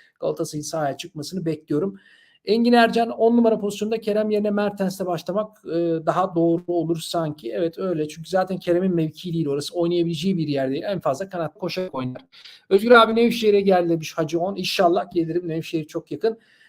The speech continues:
"Endombele ne zaman hazır olur?" demiş. Endombele'nin bence en azından bir iki haftaya daha ihtiyacı var. Okan Buruk böyle söylemişti zaten. Hepinize teşekkür ederim. Yayınımı takip edip, e, beğendiğiniz için, desteklediğiniz için. Bu arada Akın Atali, "Selamlar. Dün kaç kere kanalı kontrol ettim. Video herhangi bir şey yoktu.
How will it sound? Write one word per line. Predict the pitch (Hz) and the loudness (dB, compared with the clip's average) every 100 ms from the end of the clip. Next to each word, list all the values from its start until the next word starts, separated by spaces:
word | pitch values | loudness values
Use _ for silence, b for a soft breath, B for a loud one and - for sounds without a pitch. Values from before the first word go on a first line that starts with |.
| b | b
"Endombele | - 214 233 233 220 | -2 2 4 6 4
ne | 226 | 4
zaman | 202 202 190 | 4 4 2
hazır | 185 160 175 180 180 - | 0 -4 -2 -2 -2 -2
olur?" | 175 180 160 | -2 -2 -2
demiş. | 165 214 202 | -4 -6 -8
Endombele'nin | 214 208 208 208 180 190 220 202 | -6 -2 -2 0 0 -2 -6 -6
bence | 196 190 214 | -6 -2 -4
en | 214 202 | -4 -4
azından | 202 170 170 202 185 | -4 -4 -6 -6 -6
bir | 196 | -8
iki | 190 190 | -4 -2
haftaya | 151 - 151 | -2 -2 -2
daha | 156 165 | 0 0
ihtiyacı | 165 - 170 147 131 | -2 -4 -2 -2 0
var. | 175 | -2
Okan | 185 156 170 160 156 | -2 -6 -4 -4 -4
Buruk | 165 - | -6 -6
böyle | 135 127 | -6 -6
söylemişti | - 127 120 - 127 | -10 -12 -12 -14 -12
zaten. | 123 120 - - B B B | -12 -8 -10 -10 B B B
Hepinize | 196 202 208 | -2 4 4
teşekkür | 202 190 208 214 | 4 -2 0 2
ederim. | 190 220 233 | 0 -2 -2
Yayınımı | 175 170 175 | 0 0 -2
takip | 175 170 160 | -2 -4 -2
edip, | 165 170 - | -2 -4 -4
e, | 156 151 151 | -4 -4 -2
beğendiğiniz | 156 160 165 170 165 156 | -2 -2 -2 -2 -4 -6
için, | 151 202 214 180 | -10 -10 -10 -10
desteklediğiniz | 151 - 165 - 165 165 | -10 -8 -10 -6 -4 -4
için. | 151 214 | -6 -6
Bu | 202 | -2
arada | 196 196 | 0 0
Akın | 180 - 226 | -6 -6 -6
Atali, | 190 202 208 208 220 | -4 0 2 0 -4
"Selamlar. | 202 208 208 214 202 | -2 -2 0 -2 -2
Dün | 214 | -6
kaç | 202 214 | -6 -6
kere | - 208 | -4 -4
kanalı | 208 196 202 | -2 -2 -2
kontrol | 202 196 202 | -4 -6 -4
ettim. | 214 208 208 | -4 -4 -4
Video | 190 202 196 | -2 0 2
herhangi | 196 196 | 2 0
bir | 196 | -4
şey | - 196 | -2 0
yoktu. | 190 190 | 0 -2